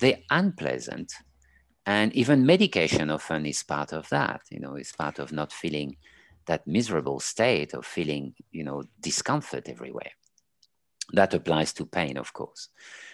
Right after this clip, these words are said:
And we work a lot with pain, with M I C B T, chronic pain. So <sighs> then we become more aware of common sensations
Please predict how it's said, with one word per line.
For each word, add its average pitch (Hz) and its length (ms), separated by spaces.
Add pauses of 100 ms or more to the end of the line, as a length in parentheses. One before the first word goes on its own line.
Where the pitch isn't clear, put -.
(160)
And 113 140
we 143 100
work 135 240
a 107 40
lot 113 220
with 95 200
pain, 76 260
with 64 120
M 65 140
I 64 60
C - 160
B 60 140
T, - 240
chronic - 360
pain. 52 240 (1400)
So 170 500 (220)
<sighs> - 920
then 180 640
we 135 180
become 127 680 (140)
more 120 280
aware 95 520
of 82 220
common 78 280
sensations 131 640